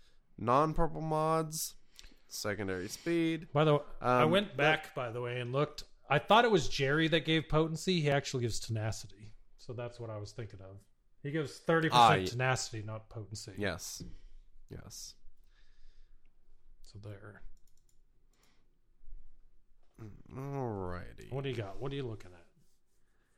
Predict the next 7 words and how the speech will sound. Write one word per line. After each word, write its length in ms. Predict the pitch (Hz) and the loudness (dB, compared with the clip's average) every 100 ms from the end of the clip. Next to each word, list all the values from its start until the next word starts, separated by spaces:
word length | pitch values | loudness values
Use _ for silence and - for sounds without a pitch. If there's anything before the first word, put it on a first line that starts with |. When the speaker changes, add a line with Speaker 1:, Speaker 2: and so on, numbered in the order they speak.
| _ _ _ _ _ _ _ | _ _ _ _ _ _ _
Speaker 1:
I 140 | 165 202 | 6 8
am 580 | 247 240 185 156 151 135 - - - _ - | 10 8 6 4 4 2 -6 -16 -20 _ 0
looking 360 | 185 208 214 165 | 4 6 6 6
through 240 | 185 214 | 6 6
these 180 | 233 190 | 4 2
mods. 640 | 160 160 147 151 202 - - - - | 6 8 8 8 6 0 -16 -20 -20
Speaker 2:
For 540 | - - 104 107 107 | -10 -6 -4 -4 -6